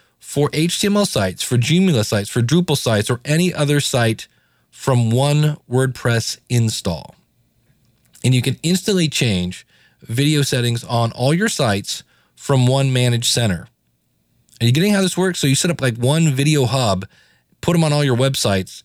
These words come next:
and then you can adjust them from that. It's really pretty cool. Um, you can even schedule videos to set up an exact start date and time. You can set a, uh, end date. Now this, if you wanna use these tools,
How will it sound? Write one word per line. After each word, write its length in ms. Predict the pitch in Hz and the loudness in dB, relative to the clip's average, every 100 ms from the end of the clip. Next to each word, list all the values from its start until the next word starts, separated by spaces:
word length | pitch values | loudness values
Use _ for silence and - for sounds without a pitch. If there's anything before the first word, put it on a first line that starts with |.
| - | -4
and 200 | 113 117 | 0 2
then 160 | 120 | 2
you 80 | 120 | 0
can 100 | 120 | 0
adjust 320 | 104 120 120 | 0 0 -2
them 140 | 117 104 | -2 -4
from 180 | - 101 | -4 -2
that. 240 | 95 85 | -2 -2
It's 300 | 104 110 - | -4 -6 -6
really 340 | 110 139 143 120 | -2 0 2 0
pretty 280 | - 104 | -2 -4
cool. 360 | - 135 131 131 _ - - - _ - | -2 -2 0 -4 _ -20 -20 -20 _ -4
Um, 240 | 120 123 | 0 2
you 100 | 143 | 0
can 100 | - | -2
even 520 | - 180 165 160 156 - - | 0 2 2 2 0 -4 -8
schedule 500 | - - 156 156 156 | -6 -2 0 2 2
videos 640 | 147 147 156 160 - - | 2 2 2 0 -2 -6
to 100 | - | -4
set 140 | 123 143 | 0 0
up 100 | 131 | 0
an 100 | 113 | -2
exact 360 | 117 135 101 | 0 -2 -2
start 360 | - 139 131 135 _ 120 | -2 0 0 -2 _ -6
date 280 | 123 131 - | -2 -2 -2
and 180 | 113 104 | -4 -2
time. 420 | 131 135 131 131 _ _ _ - | 0 2 2 0 _ _ _ -4
You 120 | 117 | -2
can 340 | 120 117 117 _ - | 0 -2 -4 _ -6
set 340 | - 143 135 | -2 0 2
a, 200 | 120 110 | 4 2
uh, 100 | 101 | 0
end 260 | - 147 151 | 0 0 2
date. 460 | 143 143 135 - - _ _ _ _ - | 2 0 -2 -10 -18 _ _ _ _ -4
Now 180 | 139 135 | 0 2
this, 460 | 156 214 143 - - | 2 2 0 -4 -8
if 140 | 139 | -2
you 80 | 143 | 0
wanna 180 | 147 143 | 2 2
use 200 | 143 135 | 2 2
these 260 | 165 170 | 0 0
tools, 500 | - 113 87 65 - | 0 0 -2 -8 -20